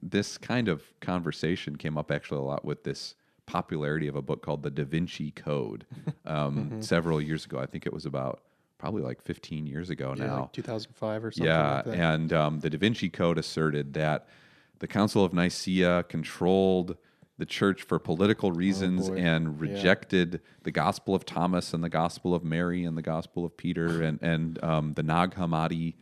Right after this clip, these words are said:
Speaker 1: books
Speaker 2: Mm-hmm.
Speaker 1: of the Bible. Um, and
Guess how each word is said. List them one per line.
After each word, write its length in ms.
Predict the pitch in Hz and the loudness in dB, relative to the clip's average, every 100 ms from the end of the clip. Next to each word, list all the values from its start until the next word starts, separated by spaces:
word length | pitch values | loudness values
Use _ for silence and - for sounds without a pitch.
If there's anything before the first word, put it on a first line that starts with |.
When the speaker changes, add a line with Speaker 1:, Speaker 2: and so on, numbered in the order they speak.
| - - | -20 0
Speaker 1:
books 320 | 87 110 - | 0 0 -6
Speaker 2:
Mm-hmm. 240 | 110 110 | -8 -4
Speaker 1:
of 100 | 82 | -4
the 120 | 85 78 | -4 -2
Bible. 560 | 76 80 85 85 80 - - - - - | 0 0 0 0 -2 -12 -20 -20 -18 -2
Um, 460 | 85 80 76 76 - | 2 2 0 -6 -8
and 480 | 87 85 82 82 78 | -2 2 2 2 -4